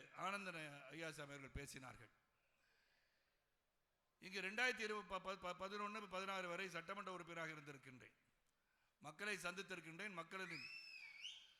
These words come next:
தேவைகளை அறிந்து செயல்ப-, செயல்பட்டிருக்கின்றேன்.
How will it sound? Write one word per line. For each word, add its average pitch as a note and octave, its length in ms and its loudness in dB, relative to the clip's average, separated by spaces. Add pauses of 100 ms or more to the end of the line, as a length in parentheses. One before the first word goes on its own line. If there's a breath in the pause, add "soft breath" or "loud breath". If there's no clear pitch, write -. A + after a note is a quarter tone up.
(180)
தேவைகளை G#3+ 520 4
அறிந்து A3 260 0 (100)
செயல்ப-, F3 340 2
செயல்பட்டிருக்கின்றேன். C3+ 800 -6